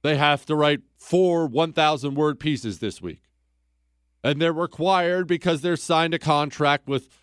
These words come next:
whatever fill-in-the-blank network. They have to be on call and available to do a media hit, which, because they're not allowed in the studio, they do on their computer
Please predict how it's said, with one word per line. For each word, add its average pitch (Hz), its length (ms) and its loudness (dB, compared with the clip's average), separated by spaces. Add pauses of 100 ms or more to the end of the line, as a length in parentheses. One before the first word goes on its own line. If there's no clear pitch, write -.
(160)
whatever 147 380 0
fill-in-the-blank 180 720 0
network. 143 580 -2 (760)
They 160 160 2
have 160 320 2
to 175 120 -2
be 170 180 -2
on 165 300 2
call 151 440 2
and 160 140 0
available 151 600 0
to 147 280 -2
do 135 360 0
a 135 180 2
media 131 460 -2
hit, 95 240 -8 (120)
which, 143 300 -2
because 104 360 -6
they're 113 120 -4
not 113 200 0
allowed 120 280 -2
in 127 80 -8
the 127 80 -6
studio, 180 680 -4 (500)
they 143 180 -2
do 139 300 0
on 131 180 0
their 131 160 0
computer 131 640 -6